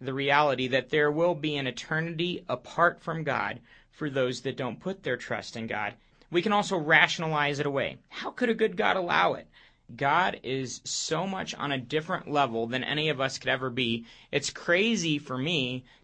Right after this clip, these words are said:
to think what God should or should not do. He's different than us,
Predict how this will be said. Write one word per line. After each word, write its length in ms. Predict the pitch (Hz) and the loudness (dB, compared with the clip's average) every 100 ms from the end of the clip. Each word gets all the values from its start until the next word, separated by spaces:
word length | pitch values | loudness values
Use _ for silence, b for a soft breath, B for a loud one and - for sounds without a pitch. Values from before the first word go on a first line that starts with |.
| - | -2
to 100 | 147 | -2
think 320 | 170 165 156 | 0 -2 0
what 240 | 147 120 | 0 2
God 260 | 143 139 131 | 2 2 2
should 320 | - 170 170 | 0 2 2
or 260 | 117 139 135 | 2 -2 -2
should 260 | - 139 | -2 -2
not 340 | 135 127 - 110 | -2 -2 -4 -6
do. 380 | 139 131 52 - b b b | -6 -6 -10 -20 b b b
He's 300 | 214 226 220 | 0 0 0
different 380 | 220 214 190 | -2 -2 -8
than 120 | - 107 | -6 -6
us, 200 | - | -6